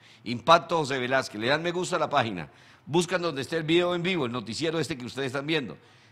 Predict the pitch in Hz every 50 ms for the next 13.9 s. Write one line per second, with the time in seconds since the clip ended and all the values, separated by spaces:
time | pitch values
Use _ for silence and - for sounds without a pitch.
0 | _ _ - 117 131 143 156 160 - - 185 185 170 143 123 120 147 160 160 170
1 | 170 170 175 170 165 156 131 - - 156 175 175 170 156 143 147 156 160 156 160
2 | 160 - - 175 160 160 165 151 151 147 151 151 - - - _ _ _ _ _
3 | _ _ _ - 113 117 113 - - - 165 175 170 170 160 160 165 170 151 -
4 | - 165 165 139 131 147 147 - - - 127 117 104 - 139 135 143 139 135 -
5 | 147 139 127 120 92 110 135 131 135 135 135 135 147 139 123 107 131 127 135 131
6 | 135 139 131 135 135 - 143 135 127 113 110 110 120 107 - 117 117 123 110 127
7 | 117 127 110 110 92 107 123 135 135 131 147 170 147 107 101 - - - - -
8 | - - - 127 127 120 110 143 147 165 156 147 156 143 123 131 135 143 151 147
9 | 156 151 147 143 131 113 101 110 98 147 147 127 95 92 76 - - - - -
10 | - - 123 - 160 175 185 175 180 180 185 190 175 180 190 180 - 165 127 135
11 | 156 165 165 - 160 117 127 120 98 139 147 143 143 127 113 110 123 123 127 127
12 | 110 - 143 127 107 165 160 143 120 85 - - - - - - _ _ - 104
13 | 113 123 135 - 151 139 127 110 - 151 156 160 143 101 76 65 -